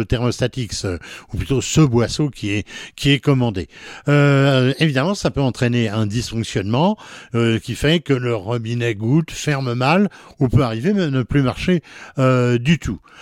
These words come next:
Alors, en général, on peut considérer qu'un simple détartrage, euh, dans du vinaigre chaud, euh, suffira pour, euh, venir à bout de ces, de cet encrassement.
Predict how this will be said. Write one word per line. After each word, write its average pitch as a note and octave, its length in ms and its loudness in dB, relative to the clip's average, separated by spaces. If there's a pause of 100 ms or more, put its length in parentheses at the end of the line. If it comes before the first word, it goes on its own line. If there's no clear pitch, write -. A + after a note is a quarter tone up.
(160)
Alors, C3+ 340 -2
en E3+ 140 2
général, D#3 360 2
on D3+ 100 -2
peut D3+ 160 2
considérer D3+ 480 0
qu'un C3+ 180 -2
simple A#2 420 -2
détartrage, A#2+ 880 -2 (340)
euh, A#2 60 -4
dans C3+ 180 0
du B2+ 140 2
vinaigre A2 520 -4
chaud, F#3+ 380 4 (300)
euh, A2 180 2
suffira E3+ 720 2
pour, C3+ 540 0
euh, G#2 120 0 (340)
venir C3 320 0
à A2 80 0
bout C3+ 260 0
de G#2 220 -2
ces, G2 400 -8 (280)
de G2+ 100 -8
cet - 260 -6
encrassement. F3 840 2